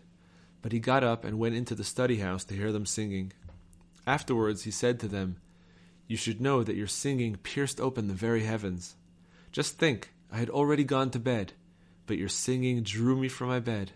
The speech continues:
and I came here." Three thirty-two. He said, "I am a river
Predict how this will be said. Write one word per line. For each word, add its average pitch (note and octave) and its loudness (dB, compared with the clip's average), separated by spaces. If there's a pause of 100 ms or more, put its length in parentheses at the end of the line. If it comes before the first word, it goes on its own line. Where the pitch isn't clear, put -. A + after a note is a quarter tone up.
and G2 -6
I G#2 -4
came A2+ -4
here." A2 -4 (1600)
Three A#2+ 0
thirty-two. G#2+ -2 (580)
He A2 -4
said, A2 0 (480)
"I A2 0
am A2 2
a G#2+ -2
river A2+ 2